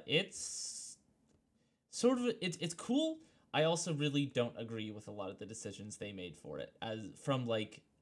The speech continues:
a consumer's standpoint, I suppose. Um, the, the mode they have in it is cool. It, it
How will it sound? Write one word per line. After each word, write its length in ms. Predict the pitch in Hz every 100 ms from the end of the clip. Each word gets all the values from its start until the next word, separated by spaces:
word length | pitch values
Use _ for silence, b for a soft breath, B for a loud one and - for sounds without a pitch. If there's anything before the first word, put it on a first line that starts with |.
| _
a 240 | 98 101 98
consumer's 720 | - 107 - 120 107 104 95
standpoint, 580 | - 101 92 - 92 92 - _ -
I 80 |
suppose. 520 | - - 104 90 82 - b b b -
Um, 440 | 107 110 107 101 -
the, 360 | 127 123 120 117
the 80 | 123
mode 320 | 117 151 165
they 100 | 180
have 260 | 170 175
in 100 | 190
it 160 | 208 196 -
is 320 | 123 123 120
cool. 500 | - 123 117 127 139 -
It, 300 | 117 113 - b b b b _ _
it 120 | -